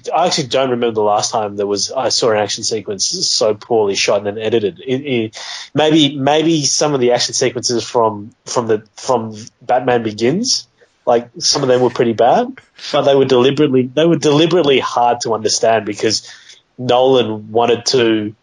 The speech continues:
I think, present the,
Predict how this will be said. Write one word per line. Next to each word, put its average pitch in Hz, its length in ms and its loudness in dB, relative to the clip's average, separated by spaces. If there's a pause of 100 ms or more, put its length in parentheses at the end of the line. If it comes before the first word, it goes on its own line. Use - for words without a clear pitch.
(180)
I 110 120 2
think, 151 480 -2
present 127 500 0 (460)
the, 117 560 0